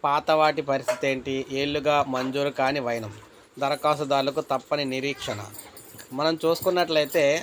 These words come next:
ఉదాహరణకు కరీంనగర్లోని మార్క్ఫెడ్ ప్రాంతానికి చెందినట్ల చె-, చిట్ల రంజిత్ రెండు వేల పద్దెనిమిదిలో రేషన్ కార్డు కోసం దరఖాస్తు చేసుకున్నాడు.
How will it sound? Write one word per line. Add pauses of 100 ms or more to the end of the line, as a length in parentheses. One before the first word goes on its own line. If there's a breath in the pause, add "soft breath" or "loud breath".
(380)
ఉదాహరణకు (1040)
కరీంనగర్లోని (480)
మార్క్ఫెడ్
ప్రాంతానికి
చెందినట్ల (220)
చె-, (300)
చిట్ల (920)
రంజిత్ (320)
రెండు
వేల (320)
పద్దెనిమిదిలో (720)
రేషన్
కార్డు
కోసం
దరఖాస్తు
చేసుకున్నాడు.